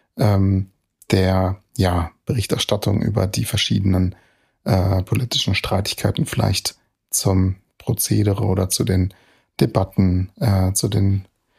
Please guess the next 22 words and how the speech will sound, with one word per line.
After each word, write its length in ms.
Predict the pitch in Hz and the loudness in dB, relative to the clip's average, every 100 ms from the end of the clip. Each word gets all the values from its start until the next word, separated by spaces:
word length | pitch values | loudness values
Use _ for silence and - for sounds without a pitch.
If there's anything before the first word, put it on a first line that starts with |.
| _ _ | _ _
Bewegungen, 500 | - 135 123 127 117 | -2 2 2 2 2
sondern 260 | 110 104 104 | 2 0 0
zu 120 | - | 0
den 180 | 101 95 | 0 0
Inhalten 640 | 101 98 98 87 - 87 82 - _ _ _ | 2 2 2 0 0 -2 -2 -10 _ _ _
stärker 500 | - - 98 - - | -6 -2 -2 0 0
austauschen. 760 | 98 90 - - 101 - 101 104 _ _ - | 0 0 -2 -2 -2 0 -2 -2 _ _ -16
Das 200 | - - | -8 -2
sehe 100 | 98 | -2
ich 200 | - - | -4 -2
auch 220 | 101 131 | -2 0
so. 400 | - 156 175 175 _ - - _ _ - | 0 0 0 -4 _ -20 -20 _ _ -2
Ähm, 680 | 127 131 139 139 143 139 - _ _ _ - | 2 4 4 2 0 -2 -6 _ _ _ -8
genau. 480 | - 175 101 85 85 - | 0 2 2 2 -2 0
Und 320 | 123 117 - _ _ - - _ | 0 0 -6 _ _ -18 -18 _
damit 420 | - 131 156 170 | 0 2 0 -2
kommen 320 | - - 151 170 | -4 0 2 2
wir 200 | 165 285 | 0 0
auch 540 | 123 143 139 - - _ _ _ _ - | 0 0 -2 -12 -20 _ _ _ _ -8
zum 580 | - 127 120 120 123 - _ _ _ _ | -2 0 2 2 -2 -6 _ _ _ _
letzten 720 | - 95 92 139 - - 160 - | -2 2 2 0 -2 0 0 2
Punkt 580 | 131 135 139 - - | 0 2 0 -4 -10